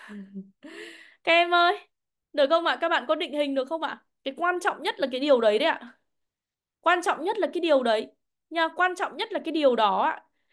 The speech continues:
Tức là bây giờ các bạn phải thực sự hiểu nó đi. Các em phải thực sự hiểu nó thì các bạn mới làm được. Còn nếu như mà các bạn mơ hồ thì rất tiếc khi nói rằng có thể bài này các bạn làm được nhưng bài khác các bạn không làm được. Và thậm chí là khi các bạn viết xong rồi,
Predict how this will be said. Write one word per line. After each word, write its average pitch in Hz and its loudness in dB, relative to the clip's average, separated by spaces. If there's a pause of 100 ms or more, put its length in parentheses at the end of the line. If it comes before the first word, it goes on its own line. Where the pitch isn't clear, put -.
(220)
Tức 381 -6
là 381 2
bây 330 0
giờ 311 0
các 359 -4
bạn 349 -2
phải 277 -6
thực 269 -12
sự - -14
hiểu 233 -8
nó 214 -6
đi. 285 -8 (760)
Các 330 0
em 339 -4
phải 311 -2
thực 240 -6
sự 277 -8
hiểu 262 -2
nó 196 -4
thì 359 -14
các 330 -4
bạn 226 -6
mới 220 -6
làm 247 -6
được. 196 -6 (640)
Còn 226 -4
nếu 262 2
như 370 -4
mà 370 0
các 339 -2
bạn 269 -2
mơ 339 4
hồ 262 0
thì 214 -14
rất 339 -8 (100)
tiếc 453 -6
khi 381 -4
nói 320 -4
rằng 233 -8
có 214 -8
thể 320 -4
bài 196 -6
này 196 -6
các 262 -10
bạn - -8
làm 190 -8
được 190 -8
nhưng 247 -12
bài 220 -6
khác 285 -12
các 294 -10
bạn 277 -10
không 277 -8
làm 208 -10
được. 190 -12 (560)
Và 233 -4
thậm 277 -4
chí 277 -4
là 370 0
khi 359 -10
các 349 -2
bạn 277 -6
viết 381 -6
xong 330 -8
rồi, 214 -4